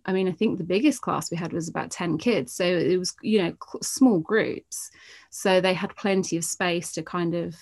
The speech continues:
um, find themselves, really. Um, and it meant that we could move with the group rather than kind of trying to get the group to follow the teachers. So it was just, it was just a completely different way of doing things.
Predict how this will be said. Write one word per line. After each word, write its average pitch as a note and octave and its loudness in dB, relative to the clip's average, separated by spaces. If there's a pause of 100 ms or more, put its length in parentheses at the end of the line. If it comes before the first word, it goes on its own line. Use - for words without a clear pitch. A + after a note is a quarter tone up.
um, F3 -4
find F3+ 0
themselves, G#2 -4
really. E2 -6 (300)
Um, G3+ 2
and G#3 6
it G#3 4
meant G3+ 6
that F#3 4
we G3 2
could F#3 -4
move F3+ 4
with E3+ -2
the F#3 0
group F#3 0
rather F#3 0
than F3+ -2
kind F3 -2
of E3+ -2
trying F3 0
to - -12
get C#3 0
the F#3+ -4
group F3 -2
to F#3 -6
follow F3 -2 (120)
the - -8
teachers. - -6 (520)
So - -4
it D#3+ 2
was B2+ 0
just, - 4
it B3+ 4
was A3+ 0
just E4 2
a A#3 4
completely G#3 4
different F3+ -4
way E3 0
of D#3 -4
doing F3+ 0
things. - -8